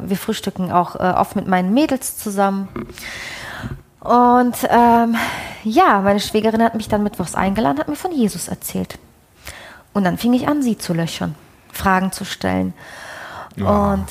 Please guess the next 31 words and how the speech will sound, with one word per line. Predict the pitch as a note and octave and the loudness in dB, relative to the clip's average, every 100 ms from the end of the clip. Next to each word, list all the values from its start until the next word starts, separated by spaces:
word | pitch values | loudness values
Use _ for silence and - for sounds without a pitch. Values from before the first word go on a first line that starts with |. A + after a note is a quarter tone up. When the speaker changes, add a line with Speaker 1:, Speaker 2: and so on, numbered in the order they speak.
| - | -2
Speaker 1:
ja, | B3 A3+ F#3+ C#4 E4+ - - | 4 4 4 0 -4 -6 -2
jeden | G#3+ D4 E4 E4+ E4 D4 | 4 6 6 6 4 4
Mittwoch. | A#3+ A3 - D#3+ - - _ _ _ _ _ - - | 2 2 2 0 0 -12 _ _ _ _ _ -16 -4
Und | G3 F#3 | -2 0
dann | F#3+ | 0
kam | A3+ G#3 | -2 -4
ich | F3+ | -4
nach | F3 | -6
Hause | D#3 E3+ F#3 D4+ A4+ _ _ | -4 -6 -4 -8 -10 _ _
und | A#3+ A3+ | -8 -6
hab | B3 | -6
meinem | D#4 E4+ F4 | -4 -4 -2
Mann | D#4 F#3+ | -2 -2
davon | D#3+ - E3 | -4 -8 -8
erzählt. | D3+ - - G#2+ | -8 -8 -4 2
Speaker 2:
Ach, | G2+ - - - _ _ _ - | 2 0 -10 -18 _ _ _ -10
ich | |
sag | C3+ A#2 | -6 -4
mal, | A#2 | -4
der | A2+ - | 2 2
Arme, | F#2+ A2+ C3 A#2 F2+ | 4 2 2 0 -2
ne? | B2 F#2+ | -2 2
Aber | A#2+ A2+ A#2 - B2+ | 2 2 -2 -6 -6
nur | C3 C3+ | 0 0
auf, | B2 - - - - | 0 -6 -14 -18 -16
auf, | D3 - - | -18 -10 -6
aufgrund | C3 - D#3 C#3+ | -6 0 2 4
der | - | 2
Fragen. | - D5 - - - - F#3 | 2 0 2 4 4 2 -2
Speaker 1:
Ja. | E3 C#3+ - D#3 - | -6 -6 -8 -10 -10
Speaker 2:
Ne? | G2 G2+ | -6 -6